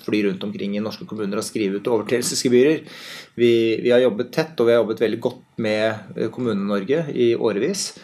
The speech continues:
Og, eh, vi ønsker jo at regelverket skal følges uten at vi, eh,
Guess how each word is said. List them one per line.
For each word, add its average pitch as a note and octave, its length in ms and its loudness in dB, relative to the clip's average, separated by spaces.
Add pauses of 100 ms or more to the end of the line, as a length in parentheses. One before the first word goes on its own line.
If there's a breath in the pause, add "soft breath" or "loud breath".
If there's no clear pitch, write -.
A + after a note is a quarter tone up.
(460 loud breath)
Og, A2+ 500 2
eh, A2+ 760 0
vi C3+ 160 2
ønsker A#2 300 -4
jo A2 140 4
at - 280 -4
regelverket G#2+ 520 -2
skal - 200 -6
følges G#2 320 -2
uten - 320 -6
at G#2 160 -4
vi, G2+ 240 2
eh, G#2 880 -6